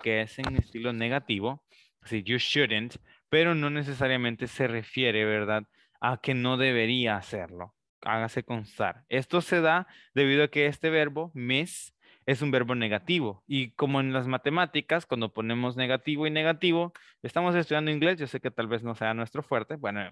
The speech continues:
ustedes no son de licenciatura, ¿verdad? Pero, eh, se los digo porque hace días yo hice una referencia a algo matemático en una clase de la universidad y nadie la entendió.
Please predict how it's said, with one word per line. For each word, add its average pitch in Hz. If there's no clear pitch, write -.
ustedes 123
no 120
son 113
de 107
licenciatura, 104
¿verdad? 92
Pero, 143
eh, 120
se 139
los 139
digo 165
porque 147
hace 139
días 135
yo 120
hice 123
una 120
referencia 120
a 113
algo 110
matemático 110
en 110
una 110
clase 110
de 110
la 107
universidad 107
y 120
nadie 110
la 110
entendió. 131